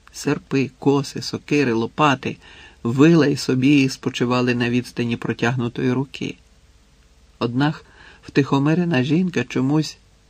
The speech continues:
не відважилася тоді розправити зледачілу руку. А коли зрозуміла, що понесла, наразі хотіла топитися. Та ріка була дрібна,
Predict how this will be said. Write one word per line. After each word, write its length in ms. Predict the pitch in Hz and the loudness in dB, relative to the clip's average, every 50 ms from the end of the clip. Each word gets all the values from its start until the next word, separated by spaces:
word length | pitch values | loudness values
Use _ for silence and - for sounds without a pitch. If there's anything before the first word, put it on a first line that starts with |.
| _ - | _ -6
не 220 | 127 123 143 160 | -4 0 0 0
відважилася 840 | 156 170 175 156 160 175 170 143 117 123 113 110 113 123 - 120 - | 0 0 -2 -2 -4 -4 -4 -4 -4 -4 -4 -4 -4 -6 -6 -8 -8
тоді 420 | - - 117 113 117 117 113 113 - - - _ _ - | -6 -6 -4 -2 -2 -2 -2 -2 -6 -14 -20 _ _ -6
розправити 920 | 120 117 117 113 - - - - 139 143 143 127 120 - - - 107 117 - _ _ _ _ _ - | -4 -2 -2 -4 -6 -8 -4 -2 0 0 0 0 -4 -6 -8 -10 -10 -12 -12 _ _ _ _ _ -4
зледачілу 880 | 120 113 - 113 - - - 123 - - - 113 113 110 107 107 127 - _ _ _ _ | -2 -2 0 0 0 0 -2 -4 -6 -6 -6 -6 -6 -4 -6 -8 -10 -12 _ _ _ _
руку. 480 | - 101 117 113 - - - - - - - _ _ _ _ _ _ _ _ _ _ _ _ _ _ _ _ _ _ _ _ _ _ _ _ _ _ _ - - - - - - - - - - - - - - _ _ _ - - - - - _ _ _ _ _ _ _ _ | -10 -8 -8 -8 -8 -10 -14 -18 -20 -20 -20 _ _ _ _ _ _ _ _ _ _ _ _ _ _ _ _ _ _ _ _ _ _ _ _ _ _ _ -20 -20 -20 -20 -20 -20 -20 -20 -20 -20 -20 -20 -20 -20 _ _ _ -20 -20 -20 -20 -20 _ _ _ _ _ _ _ _
А 80 | - 170 | -6 0
коли 280 | - 196 190 208 220 196 | 4 6 8 8 8 8
зрозуміла, 640 | 180 185 190 180 180 196 196 208 214 214 190 170 165 | 8 6 6 6 6 6 4 6 6 6 6 6 6
що 260 | - - - 180 165 | 4 2 2 2 2
понесла, 920 | 170 - 160 160 156 160 190 214 220 196 185 - - 120 110 104 101 107 120 113 - - - - - - - - - - - - - - - - | 2 2 2 2 4 4 2 2 2 0 -2 -2 -2 -2 -2 -2 -4 -6 -8 -12 -18 -20 -20 -20 -20 -20 -20 -20 -20 -20 -20 -20 -20 -20 -6 -2
наразі 460 | 139 135 131 165 165 170 185 180 175 160 | 2 2 4 4 4 4 4 4 2 0
хотіла 420 | - 170 151 - 175 160 156 156 | 0 0 -2 0 0 2 2 2
топитися. 840 | 156 - 160 151 - - 117 101 - - 131 - - - 135 139 151 - _ _ _ _ _ _ _ _ _ _ _ _ _ _ _ _ _ - | 0 -2 -6 -6 -4 -6 -6 -6 -8 -10 -12 -12 -12 -14 -14 -14 -14 -16 _ _ _ _ _ _ _ _ _ _ _ _ _ _ _ _ _ -2
Та 120 | 139 131 | 0 2
ріка 280 | 143 131 - - 185 180 | 2 0 0 -2 -4 -2
була 300 | 131 120 117 117 120 131 | -2 -2 0 0 -2 -2
дрібна, 560 | 143 135 135 127 160 135 131 151 175 180 | -2 0 0 0 0 -2 -4 -2 -4 -4